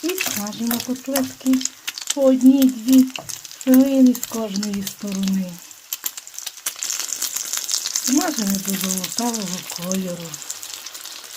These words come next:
Уже апетитно котлетки пахне. У цей момент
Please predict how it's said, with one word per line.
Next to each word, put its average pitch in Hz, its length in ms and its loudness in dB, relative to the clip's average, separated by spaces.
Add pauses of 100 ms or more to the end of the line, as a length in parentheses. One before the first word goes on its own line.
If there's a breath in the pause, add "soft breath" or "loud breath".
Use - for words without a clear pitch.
(540)
Уже 254 800 -2
апетитно 233 880 -4
котлетки 214 680 -6 (140)
пахне. 185 520 -12 (520)
У 226 40 -12 (100)
цей 233 120 -2
момент 254 420 6